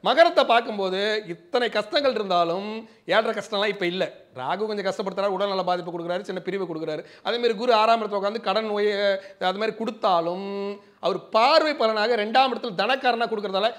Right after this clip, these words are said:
இப்போ ஜுரம் வந்துச்சுன்னா உடனே காசு பையில இருக்கோ, போய் வைத்தியம் பண்ணி அந்த ஜுரத்தை சரி பண்ணிக்கலாம்.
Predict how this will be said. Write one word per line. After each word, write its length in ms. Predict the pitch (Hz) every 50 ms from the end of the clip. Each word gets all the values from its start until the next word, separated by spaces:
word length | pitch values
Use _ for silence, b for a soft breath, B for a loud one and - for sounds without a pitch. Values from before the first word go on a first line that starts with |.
| - -
இப்போ 320 | 170 156 165 151 175 - -
ஜுரம் 300 | 139 165 208 269 302 302
வந்துச்சுன்னா 300 | 277 254 - - 370 302
உடனே 260 | 269 254 277 302 285 285 - - - - _
காசு 280 | - 233 262 285 285 -
பையில 280 | - 247 285 277 262
இருக்கோ, 200 | 233 226 349 359 392
போய் 260 | - 277 285 277 269 247
வைத்தியம் 320 | 240 240 269 285 269 254
பண்ணி 140 | 247 285 294
அந்த 220 | 277 233 196 202
ஜுரத்தை 180 | 208 220 - 247
சரி 200 | 226 - 196 208
பண்ணிக்கலாம். 340 | 202 185 185 151 156 143